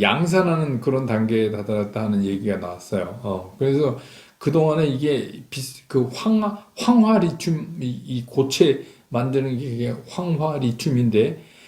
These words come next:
이것들 대신해서 뭐, 이게 저는 이제 이쪽 엔지니어가 아니라 잘 모르겠는데, 공침법이라는 거를 활용해서 하면은 굉장히 한 십오분의 일 수준으로 단가도 낮추고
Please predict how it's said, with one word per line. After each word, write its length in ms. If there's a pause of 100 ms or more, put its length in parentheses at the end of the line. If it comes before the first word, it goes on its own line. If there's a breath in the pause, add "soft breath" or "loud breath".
(340 loud breath)
이것들 1000
대신해서 680
뭐, 560
이게 220
저는 320
이제 440
이쪽 600
엔지니어가 560
아니라 260
잘 200
모르겠는데, 760 (460 loud breath)
공침법이라는 1000
거를 800
활용해서 600
하면은 480
굉장히 420
한 140
십오분의 580
일 100
수준으로 640
단가도 440
낮추고 600